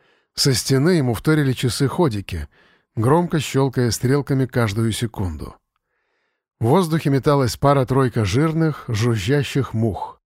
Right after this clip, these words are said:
Ничто не нарушало привычного усыпляющего умиротворения. Однако сладкая дремота никак не шла к нему. Странно.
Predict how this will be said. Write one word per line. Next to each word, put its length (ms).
Ничто 500
не 100
нарушало 520
привычного 680
усыпляющего 840
умиротворения. 1000
Однако 760
сладкая 580
дремота 560
никак 420
не 80
шла 260
к 120
нему. 320
Странно. 720